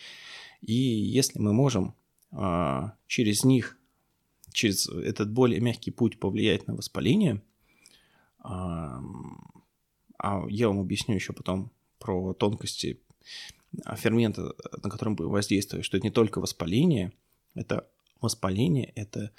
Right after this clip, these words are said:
иммунный ответ на вирусы, это, соответственно, легкий ноотропный эффект для людей с хроническими, допустим, герпесовирусными инфекциями.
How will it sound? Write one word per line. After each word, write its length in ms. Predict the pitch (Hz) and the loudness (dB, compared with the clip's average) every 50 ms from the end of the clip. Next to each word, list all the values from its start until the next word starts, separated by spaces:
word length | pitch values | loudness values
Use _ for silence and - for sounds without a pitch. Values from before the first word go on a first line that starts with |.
| - - - - _ _ _ | -20 -20 -20 -20 _ _ _
иммунный 420 | 170 120 117 123 120 113 101 98 98 | 0 2 4 4 4 2 0 0 -2
ответ 280 | 101 98 98 101 - | -2 0 0 0 0
на 120 | 95 95 98 | -2 -4 -2
вирусы, 560 | 98 - 196 202 180 - - - - - - - _ _ _ _ _ _ _ _ _ _ _ _ _ _ _ _ _ _ _ _ | 0 0 2 2 0 -2 -2 -4 -4 -6 -6 -10 _ _ _ _ _ _ _ _ _ _ _ _ _ _ _ _ _ _ _ _
это, 240 | - 120 110 - 110 | -10 -8 -6 -4 -4
соответственно, 1120 | - - 98 92 - - 98 101 - - 92 95 95 90 87 85 87 85 80 76 80 - - - _ _ _ _ _ _ _ _ _ _ _ _ _ _ _ _ - - - - - | -2 0 0 -2 0 0 0 0 0 -2 -4 -2 -2 -2 -2 -4 -4 -4 -4 -6 -6 -8 -10 -14 _ _ _ _ _ _ _ _ _ _ _ _ _ _ _ _ -20 -20 -20 -12 -4
легкий 460 | - 117 110 98 95 - - - 110 | 0 2 2 2 2 -2 -2 -2 0
ноотропный 500 | 101 98 85 85 - 101 90 - 104 101 | 2 2 0 0 0 -2 -2 0 -2 -4
эффект 280 | 101 - - 104 208 202 | -4 -2 -2 0 0 0
для 140 | 156 113 95 | 0 0 0
людей 280 | 95 95 101 104 95 | 0 0 0 2 2
с 120 | 95 - - | 2 0 -2
хроническими, 600 | - - 98 104 110 107 101 - - - 101 92 | -4 -2 0 2 2 2 0 -2 -4 -2 -2 -2
допустим, 400 | 90 - - - - - 101 98 | -2 -4 -6 -8 -6 -4 -4 -2
герпесовирусными 800 | 104 101 98 - - - - 101 98 90 - - - 90 - - | -2 -4 -4 -4 -4 -2 0 0 0 0 -2 -4 -6 -6 -6 -6
инфекциями. 680 | - 104 - - - - - - 101 101 98 - - | -10 -10 -10 -12 -14 -10 -8 -8 -6 -6 -6 -8 -10